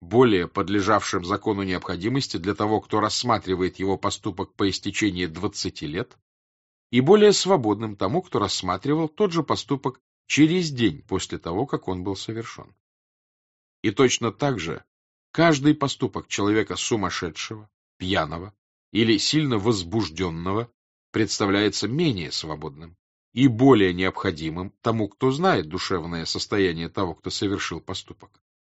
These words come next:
и более свободным и менее необходимым тому, кто этого не знает. Во всех этих случаях увеличивается или уменьшается понятие о свободе, и, соответственно тому, уменьшается или увеличивается понятие о необходимости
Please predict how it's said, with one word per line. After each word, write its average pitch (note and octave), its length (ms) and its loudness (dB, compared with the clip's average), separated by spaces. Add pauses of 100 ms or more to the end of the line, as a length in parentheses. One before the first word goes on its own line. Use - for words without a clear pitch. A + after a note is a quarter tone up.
(320)
и A#2 300 4
более G#2+ 520 6
свободным C3 720 0
и F#3 200 -4
менее C#3 500 2
необходимым E2+ 760 -6
тому, C#3 320 -2
кто - 180 -6
этого G2+ 280 -4
не E2+ 140 -10
знает. - 320 -20 (1160)
Во A2+ 120 4
всех B2 280 4
этих A#2+ 220 -2
случаях - 460 -2
увеличивается D2+ 840 -4
или G2 220 -2
уменьшается G2 800 -2
понятие F2+ 640 -6
о - 120 -10
свободе, F#2 640 -4 (400)
и, C3 80 0
соответственно E3 840 -2
тому, D3+ 320 0
уменьшается C3+ 920 0
или G#3+ 280 -2
увеличивается A#2+ 960 0
понятие F#2 600 -2
о A2 120 -6
необходимости A#2 880 -4